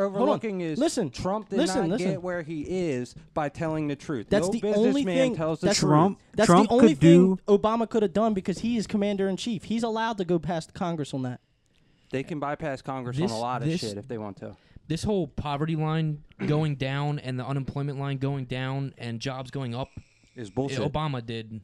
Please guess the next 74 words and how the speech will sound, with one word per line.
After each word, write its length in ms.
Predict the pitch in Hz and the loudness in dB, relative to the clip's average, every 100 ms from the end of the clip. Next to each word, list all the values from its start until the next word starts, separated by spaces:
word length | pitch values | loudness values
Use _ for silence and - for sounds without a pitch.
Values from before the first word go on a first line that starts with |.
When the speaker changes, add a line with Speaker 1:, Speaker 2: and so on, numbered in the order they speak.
| _ - | _ -18
Speaker 2:
Yeah. 200 | 123 110 | -14 -8
Speaker 4:
Well, 100 | 139 | -6
I 40 | 143 | -4
mean, 280 | 131 123 120 _ | -6 -6 -10 _
Speaker 1:
Bush 220 | 156 135 | -2 -2
did. 180 | - 113 131 | -4 -10 -4
Speaker 2:
It's 180 | 156 151 | -4 -4
bullshit 640 | 120 127 170 165 - 151 | -6 -4 -2 -2 -4 -2
that 40 | 147 | 0
Speaker 4:
Well, 60 | |
no, 100 | 156 | 0
Speaker 2:
Trump, 180 | 143 151 | 0 0
Speaker 4:
Bush 160 | 170 170 | 0 0
Speaker 2:
that 140 | 139 | -2
Speaker 4:
dropped 200 | 135 147 | -4 -6
Speaker 2:
Trump 220 | 147 135 110 | -4 -4 -4
Speaker 4:
it 40 | |
Speaker 2:
is 40 | 117 | -6
Speaker 4:
all. 40 | |
Speaker 2:
getting. 200 | 117 131 | -6 -2
Speaker 1:
Bush 140 | 165 - | 0 0
started 400 | - 170 160 131 | 0 0 0 -4
it. 120 | - _ _ _ _ - | -10 _ _ _ _ 2
Speaker 4:
No, 120 | 156 | 2
Bush 240 | 117 170 - | 4 2 0
started 520 | - 160 165 147 120 | -2 -2 0 -2 -6
the 80 | 123 | -8
decline. 560 | 123 165 - 120 107 107 | -2 -2 -2 -8 -8 -8
Speaker 2:
Yeah, 120 | 117 | -6
Speaker 1:
Yeah, 80 | 104 | -4
Speaker 2:
Bush 200 | 139 220 | 0 0
Speaker 1:
that's 140 | 160 | 0
what 80 | 180 | -2
I'm 60 | 156 | -2
saying. 260 | 202 135 120 | -2 -4 -4
Speaker 4:
And 100 | 135 | 0
Speaker 3:
And 80 | 160 | 2
Speaker 4:
then 140 | 175 | 2
Speaker 3:
then, 40 | 165 | 2
and 20 | 165 | 2
Speaker 4:
Obama 180 | 170 | 4
Speaker 3:
then, 100 | 175 | 2
Speaker 4:
brought 200 | 151 160 | 2 -4
it 80 | 139 | -4
up, 180 | 165 139 - | -6 -4 -2
Speaker 3:
and 120 | 151 | 2
then 60 | |
Speaker 4:
and 80 | 151 | 2
now 60 | 143 | 2
Speaker 3:
Trump's 120 | 147 160 | 0 0
Speaker 4:
Trump's 120 | 170 | 0
Speaker 3:
getting 140 | 143 | -2
Speaker 4:
reaping, 80 | 127 135 113 - | -2 0 -2 -4
Speaker 3:
credit. 180 | - | -16
Speaker 4:
Trump's 360 | - - 143 - | -10 -4 -4 -4
reaping 280 | 135 127 123 | -4 -4 -4
the 60 | 120 | -4
benefits. 260 | 131 117 | -6 -6
That's 100 | 143 165 | -10 -8
what 100 | 196 | -4
happens 180 | 208 127 | -4 -4
with 80 | |
presidents. 380 | 117 110 110 98 | -6 -10 -12 -6
Speaker 2:
Yeah, 120 | 170 | -4
it's 140 | 123 - | -4 -4
just 200 | 170 175 | -2 -2
like 180 | 175 160 - | -2 -6 -6
everybody 440 | 147 156 160 156 | -4 -2 -2 -2
cl-, 120 | - 147 | -8 -8
blamed 340 | 131 147 143 | -4 -4 -4
everything 440 | 131 135 135 147 | -6 -8 -8 -6
that 140 | 131 104 | -6 -8
Bush 200 | 117 131 | -8 -10
did 260 | - 165 | -10 -10